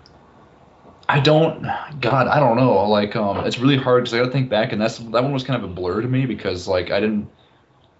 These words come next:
I think I watched the whole thing on D V D, like, all in, like, a day.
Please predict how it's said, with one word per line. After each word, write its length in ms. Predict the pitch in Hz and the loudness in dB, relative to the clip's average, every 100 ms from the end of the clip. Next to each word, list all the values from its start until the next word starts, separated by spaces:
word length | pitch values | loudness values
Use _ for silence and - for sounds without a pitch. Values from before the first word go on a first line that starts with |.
| - | -18
I 260 | - - 117 | -12 -6 -2
think 180 | 131 151 | 0 0
I 40 | |
watched 340 | 107 107 123 | 2 0 -2
the 80 | 98 | -6
whole 320 | 95 135 131 | -2 0 -2
thing 220 | - 107 98 | -2 -4 -4
on 160 | 87 | -6
D 140 | 98 107 | -6 -6
V 120 | 92 | -4
D, 200 | 92 104 | -4 -2
like, 200 | 90 - | -2 0
all 300 | 98 98 95 | 2 2 2
in, 100 | 92 | -2
like, 320 | 90 82 - - | -4 -4 -8 -6
a 80 | 98 | -4
day. 460 | 87 82 95 - | 0 0 0 -4